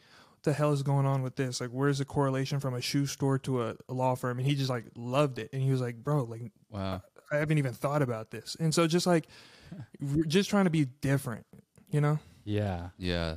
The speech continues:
Speaker 3: That's, that's a good take on that. 'Cause I never,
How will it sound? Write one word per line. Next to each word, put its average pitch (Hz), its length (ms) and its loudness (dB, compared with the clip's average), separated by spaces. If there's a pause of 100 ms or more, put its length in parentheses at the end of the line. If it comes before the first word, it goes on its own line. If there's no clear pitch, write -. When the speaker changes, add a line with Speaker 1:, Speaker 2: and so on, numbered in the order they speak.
(140)
Speaker 3:
That's, - 440 2
that's 120 260 0
a 120 60 2
good 101 280 2
take 92 300 -2
on 85 160 -4
that. 80 260 -6 (540)
'Cause 120 100 4
I 123 100 6
never, 147 420 4